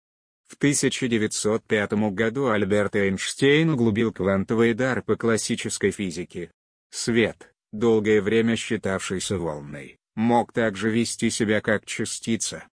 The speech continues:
В фотоэлектрическом эффекте свет, падающий на металл, выбивает электроны. Классическая теория утверждала, что энергия выбитых электронов должна зависеть от интенсивности света.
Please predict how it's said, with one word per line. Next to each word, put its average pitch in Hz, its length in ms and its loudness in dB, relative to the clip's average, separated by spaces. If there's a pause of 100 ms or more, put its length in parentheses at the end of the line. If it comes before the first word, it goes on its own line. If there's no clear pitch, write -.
(340)
В - 60 -20
фотоэлектрическом 113 1120 2
эффекте 107 500 0
свет, 98 480 -2 (160)
падающий 107 540 2
на 107 80 2
металл, 110 480 -2 (240)
выбивает 110 640 2
электроны. 92 680 -4 (380)
Классическая 117 840 0
теория 120 440 2
утверждала, 113 880 -2 (260)
что 107 280 2
энергия 107 480 0
выбитых 101 540 0
электронов 104 640 2
должна 101 540 2
зависеть 98 520 -2
от 101 140 -2
интенсивности 110 920 0
света. 78 580 -8